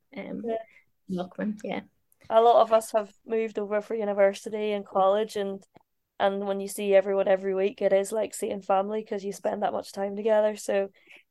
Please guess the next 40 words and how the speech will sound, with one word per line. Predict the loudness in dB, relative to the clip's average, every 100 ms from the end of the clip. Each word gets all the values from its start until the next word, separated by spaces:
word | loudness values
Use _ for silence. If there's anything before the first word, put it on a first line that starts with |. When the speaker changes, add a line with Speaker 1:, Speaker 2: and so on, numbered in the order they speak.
| _
Speaker 2:
I | -2
think | 0 0
you | 4
will | 4 4
find | 2 2 0
that. | -2
I |
think | -2 2
the |
rest | 2 2 -6
of | 0
the |
girls | 2 2
will | 0
find | -2 -2 -2
that | -4
too, | -2 -2 -2
hopefully. | -4 -8 -6 -4 -4 _ _ _ _
Um, | -2 2 2 0 -10 -16 _
so, | -4 0 0
uh, | 0 -4 -6
yeah, | 0 2 2
I'm | 0
looking | -4 -6
forward | -4 -2 -2 -2
to | -2 -2
it. | -6 _ _ _ _ _ _ 2
Um, | 4 4 2 -4 -12 _ -12
so | -2 0 0 _ _ _
you | -2 6
mentioned | 6 4 4
that | 4 4
we're | 6
all | 8 8 4
lovely | 4 4 6 6 6 4 2
and, | 2 -2 -14 -20 -6
and | -4 -4
it's | -6 -2 4
Speaker 1:
Mm-hmm. | 4 6 4 6 4 -2 -14
Speaker 2:
a | -16